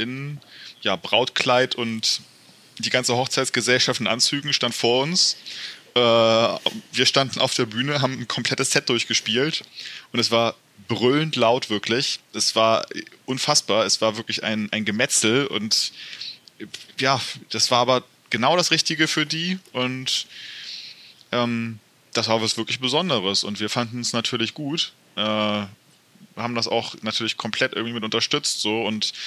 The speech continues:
ich glaub, es war auch so sehr besonders, das war der dreißigste zwölfte eines Jahres, also wirklich auch ein Tag vor Silvester, für alle schwierig, da zusammenzukommen, weil wir auch aus unterschiedlichen Ecken Deutschlands kommen und wir haben's irgendwie gemacht und geschafft und da wirklich einen kompletten Abriss gemacht, so.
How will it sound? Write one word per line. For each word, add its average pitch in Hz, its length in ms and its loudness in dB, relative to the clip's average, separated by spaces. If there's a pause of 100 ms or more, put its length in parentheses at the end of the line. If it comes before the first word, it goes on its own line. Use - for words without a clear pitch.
(300)
ich 110 80 -4
glaub, 117 100 0
es - 140 2
war 131 180 4
auch 127 160 -2
so 123 280 0 (200)
sehr 117 140 2
besonders, 127 280 0
das 110 200 0
war 113 200 2 (360)
der 117 80 0
dreißigste - 680 0
zwölfte 117 640 2
eines 95 280 -2
Jahres, 92 360 0
also 95 300 -8
wirklich 120 280 -4
auch 113 200 2
ein 117 160 0
Tag 117 160 -2
vor 123 160 -2
Silvester, 117 640 2 (320)
für - 200 0
alle 127 140 4
schwierig, 127 460 0
da 117 100 -2
zusammenzukommen, 123 1000 0
weil 113 100 0
wir 107 80 0
auch 107 100 -2
aus 113 100 -4
unterschiedlichen 113 360 -4
Ecken 120 160 -6
Deutschlands 113 540 0
kommen 117 260 0
und 107 100 -6
wir 110 40 -2
haben's 110 140 -2
irgendwie 113 540 -4 (380)
gemacht 113 400 0
und 113 80 -8
geschafft - 460 0
und 107 120 -6
da 107 120 -4
wirklich 110 260 -6
einen 110 100 -8
kompletten 110 420 -4
Abriss 107 480 -4
gemacht, 104 400 -4
so. 107 300 -2